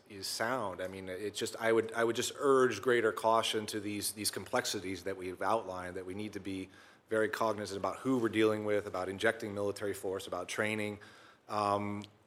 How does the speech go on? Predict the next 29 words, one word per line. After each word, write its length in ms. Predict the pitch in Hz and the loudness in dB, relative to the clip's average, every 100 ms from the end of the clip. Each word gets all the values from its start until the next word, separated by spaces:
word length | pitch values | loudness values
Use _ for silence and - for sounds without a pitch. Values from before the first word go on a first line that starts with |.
| _ _ - - - _ | _ _ -6 -6 -10 _
you 100 | 147 | 0
know, 200 | 120 101 | 0 2
I 80 | 101 | 2
think, 400 | 104 117 110 - - | 2 -2 -4 -10 -4
um, 340 | 104 101 101 | -2 0 0
we've 160 | 107 107 | -2 6
got 180 | 120 120 | 6 6
some 140 | 113 | 2
capable 400 | - 120 110 104 | -2 -2 0 0
people 300 | 117 113 110 | 0 2 2
in 80 | 107 | 2
the 60 | |
Defense 300 | 101 - 117 | 0 0 0
Department, 380 | - - 107 107 | -2 2 2 2
State 180 | - 113 | 0 -2
Department, 340 | 113 110 107 | 0 -2 0
I 60 | 101 | -2
think, 160 | 107 107 | -4 -4
that 100 | 95 | -4
understand 520 | 107 101 - 107 107 | -2 -2 0 0 0
these 160 | 104 101 | -2 -4
complexities. 680 | 101 - 101 - 104 120 107 | -6 -4 -4 -4 -2 -2 -2
And 160 | 101 - - - - - | -4 -8 -18 -20 -20 -10
my 220 | 110 127 | 6 8
understanding 460 | 131 110 - 104 104 | 8 4 0 -2 -2
is 140 | 101 | -4
the 100 | 101 104 | -2 -2
strategy 560 | - 110 107 98 104 | 0 2 2 0 2
is, 200 | 120 107 | 2 2